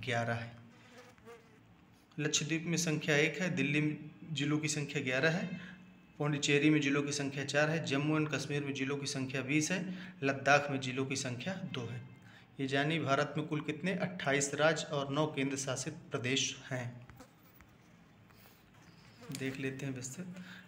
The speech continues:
भारत में कुल जिले की बात की जाए तो वह संख्या कुल सात सौ सैंतालीस दिसंबर दो हज़ार सत्रह के हिसाब से है।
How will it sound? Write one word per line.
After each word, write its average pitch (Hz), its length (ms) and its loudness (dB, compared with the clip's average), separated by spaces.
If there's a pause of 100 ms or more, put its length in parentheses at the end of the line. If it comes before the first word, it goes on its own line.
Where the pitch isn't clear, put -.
भारत 147 320 2
में 165 120 0
कुल 156 100 2
जिले 147 240 2
की 147 120 -2
बात 143 320 6
की 147 100 2
जाए 151 180 6
तो 151 120 0
वह 139 60 0
संख्या 139 360 -2
कुल 151 180 0
सात 147 220 0
सौ - 120 -8
सैंतालीस 135 460 0
दिसंबर 135 420 2
दो 135 140 0
हज़ार 135 200 2
सत्रह - 340 -4
के 143 80 -2
हिसाब 139 280 0
से - 140 -4
है। 165 220 -6